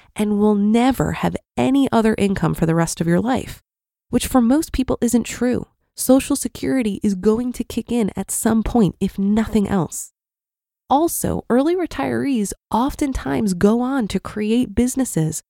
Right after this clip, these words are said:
or find other hobbies that end up earning them some money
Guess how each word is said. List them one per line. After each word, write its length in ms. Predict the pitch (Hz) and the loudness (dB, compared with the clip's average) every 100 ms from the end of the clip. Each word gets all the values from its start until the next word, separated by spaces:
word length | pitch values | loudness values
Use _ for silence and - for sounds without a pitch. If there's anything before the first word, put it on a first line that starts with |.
| _ - | _ -2
or 120 | 214 | -2
find 320 | - 233 247 | 0 0 2
other 220 | 240 220 | 4 2
hobbies 560 | - 226 254 202 175 - _ - | 0 -2 -2 -2 -4 -8 _ -2
that 200 | 220 - | 0 0
end 280 | 226 240 240 | -2 0 2
up 180 | 240 - - | 0 0 0
earning 300 | 214 214 202 | 0 2 0
them 140 | 190 | -2
some 200 | - 180 | 0 2
money 380 | 180 214 - | 4 2 0